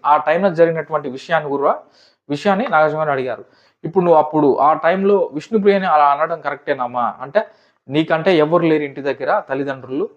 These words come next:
మా తల్లిదండ్రులు ఉన్నారు, ఆ, వాళ్ళు చూస్తారు ఏమని ఫీల్ అవుతారు" అన్నట్టుగా అనుకుంటూ వెళ్ళిపోయింది. అంటే ఇండైరెక్ట్‌గా ఆమె ఏమన్నది, "నీకు పేరెంట్స్ ఎవరు లేరుగా" అన్నట్టు. అది చాలా తప్పు ఆ విషయం. ఆ రోజే మనం వీడియోలో కూడా చెప్పుకున్నాం. అందరూ ఎవర-,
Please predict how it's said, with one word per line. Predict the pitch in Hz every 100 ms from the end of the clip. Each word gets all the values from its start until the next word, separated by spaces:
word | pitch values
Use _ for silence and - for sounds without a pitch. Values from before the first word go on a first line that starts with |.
| _ 113
మా | 120 139
తల్లిదండ్రులు | 135 139 156 156 147 139
ఉన్నారు, | 135 131 147 - _ _ _
ఆ, | 113 113
వాళ్ళు | 110 135 120
చూస్తారు | 175 175 185 165
ఏమని | 147 170 175
ఫీల్ | 156 156
అవుతారు" | 143 139 131
అన్నట్టుగా | 127 120 131 190
అనుకుంటూ | 165 139 147 156
వెళ్ళిపోయింది. | 120 104 95
అంటే | 131 175
ఇండైరెక్ట్‌గా | 156 185 190 190
ఆమె | 156 156
ఏమన్నది, | 175 170 180 - _ _ 123
"నీకు | 139 135
పేరెంట్స్ | - 143 175 165
ఎవరు | 151 151
లేరుగా" | 147 139 139
అన్నట్టు. | 131 123
అది | 147 156 -
చాలా | 151 185
తప్పు | 156 135 127
ఆ | 113
విషయం. | 110 110 113 - _ _
ఆ | 117 139
రోజే | 175 170 185
మనం | 165 156
వీడియోలో | 139 151 151
కూడా | 143
చెప్పుకున్నాం. | 127 135 - 156 143
అందరూ | 139 190 214 202 - _ _ _ -
ఎవర-, | 135 151